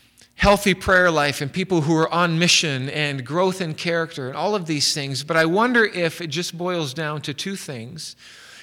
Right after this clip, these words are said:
and that spiritual maturity is measured simply by an increased capacity to love God and to love people. I wonder if that's,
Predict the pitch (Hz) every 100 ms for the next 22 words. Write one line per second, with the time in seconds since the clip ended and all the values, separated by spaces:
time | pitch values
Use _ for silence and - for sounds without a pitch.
0 | - 147 143 - - 208 220 233 214 185
1 | 175 202 190 180 160 139 156 156 151 151
2 | - 190 190 202 190 156 143 147 185 185
3 | 208 196 - 196 175 143 143 160 143 127
4 | 120 117 120 160 220 233 214 - - -
5 | - - 104 107 127 135 120 - - _
6 | _ _ _ _ _ _ _ _ _ _
7 | _ _ _ _ _ _ _ _ - -
8 | 175 214 196 220 - - -